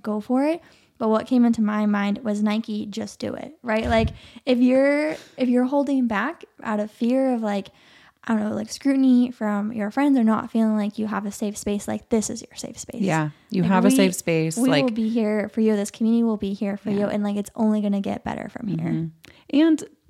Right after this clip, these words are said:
Speaker 2: do it boldly, you know? Like, don't, like, go to expos, be a part of the community, try to make friends.
Speaker 1: Wear your, like, tarantula shirt or your gecko
Speaker 2: Yes.
Speaker 1: shirt, right? Like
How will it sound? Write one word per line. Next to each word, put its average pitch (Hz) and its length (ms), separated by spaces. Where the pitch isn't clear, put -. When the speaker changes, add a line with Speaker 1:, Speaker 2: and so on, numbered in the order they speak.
Speaker 2:
do 220 140
it 262 140
boldly, 185 500
you 202 160
know? 202 400
Like, 185 220
don't, 208 360
like, 180 320
go 165 160
to - 80
expos, 143 580
be 165 140
a 165 40
part 165 240
of 156 60
the 156 60
community, 151 540
try 170 360
to 175 80
make 165 240
friends. 359 600
Speaker 1:
Wear 285 80
your, 370 320
like, 403 240
tarantula 381 760
shirt 240 420
or 254 100
your 294 180
gecko 214 360
Speaker 2:
Yes. 170 160
Speaker 1:
shirt, 233 420
right? 262 400
Like 233 260